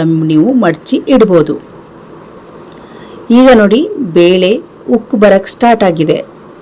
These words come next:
ನಾವು ಇಲ್ಲಿ ಕಾಲ್ ಕೆ ಜಿ ಬೇಳೆ ತಗೊಂಡಿರೋದ್ರಿಂದ ನಾನಿಲ್ಲಿ ಒಂದು ಅರ್ಧ ಭಾಗದಷ್ಟು ನೀರನ್ನ ಹಾಕೊಂಡಿದೀನಿ. ಕಟ್ಟು ಜಾಸ್ತಿ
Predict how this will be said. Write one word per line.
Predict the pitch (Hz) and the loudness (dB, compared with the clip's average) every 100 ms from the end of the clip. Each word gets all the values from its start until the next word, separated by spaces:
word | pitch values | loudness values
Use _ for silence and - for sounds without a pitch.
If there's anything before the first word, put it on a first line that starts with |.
| - - - - - 196 | -20 -20 -20 -18 -4 -2
ನಾವು | 196 254 262 | 2 4 4
ಇಲ್ಲಿ | 247 247 202 | 2 0 -2
ಕಾಲ್ | 196 185 | 0 0
ಕೆ | 247 226 | 0 2
ಜಿ | 233 190 | 2 4
ಬೇಳೆ | 190 208 | 2 2
ತಗೊಂಡಿರೋದ್ರಿಂದ | 190 175 180 170 165 165 165 160 214 339 | 2 2 2 2 2 0 0 -2 -4 -6
ನಾನಿಲ್ಲಿ | 233 240 240 226 208 | 0 2 4 2 2
ಒಂದು | 202 - 180 | 0 0 -2
ಅರ್ಧ | 175 156 233 240 | -4 0 2 4
ಭಾಗದಷ್ಟು | 226 214 202 - 220 185 | 2 2 0 0 -2 0
ನೀರನ್ನ | 170 196 220 202 180 | 2 4 2 2 -2
ಹಾಕೊಂಡಿದೀನಿ. | 170 170 165 160 190 311 - - - - 240 | -2 -2 0 0 0 -2 -8 -20 -20 -6 0
ಕಟ್ಟು | 247 - - 269 - - 190 | 0 0 0 0 0 -4 0
ಜಾಸ್ತಿ | 196 196 - | 0 0 0